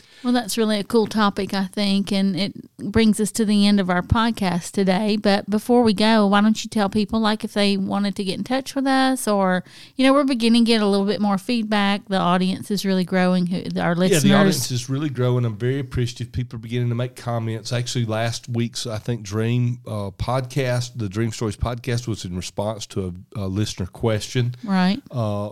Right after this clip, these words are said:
Speaker 2: we're getting a lot more comments and questions on the podcast, on Facebook, and different places.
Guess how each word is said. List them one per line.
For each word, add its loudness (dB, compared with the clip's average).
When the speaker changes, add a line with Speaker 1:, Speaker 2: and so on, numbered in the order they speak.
Speaker 2:
we're -2
getting -4
a -2
lot -2
more -2
comments -4
and -6
questions -6
on -2
the 0
podcast, -6
on -14
Facebook, -2
and -8
different -12
places. -6